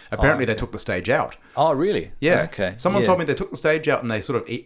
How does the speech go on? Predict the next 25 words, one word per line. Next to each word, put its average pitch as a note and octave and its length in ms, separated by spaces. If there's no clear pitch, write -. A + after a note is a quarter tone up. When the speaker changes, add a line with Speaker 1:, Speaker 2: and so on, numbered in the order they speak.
Speaker 1:
I B2+ 60
think F#3+ 180
maybe C3 220
they A#2+ 160
even G2+ 220
built A2 260
up A2+ 120
the G2+ 100
lower G2+ 240
floor B2+ 320
level, F2 260
so G2 160
it F#2 40
was - 120
all G#2 120
one G2 260
level A2+ 240
or E2 60
something. - 200
Speaker 2:
Oh, A3 160
really? C#4+ 320
Speaker 1:
Something G2 220
like E2 120
that. B2 240
Speaker 2:
Oh. B2 400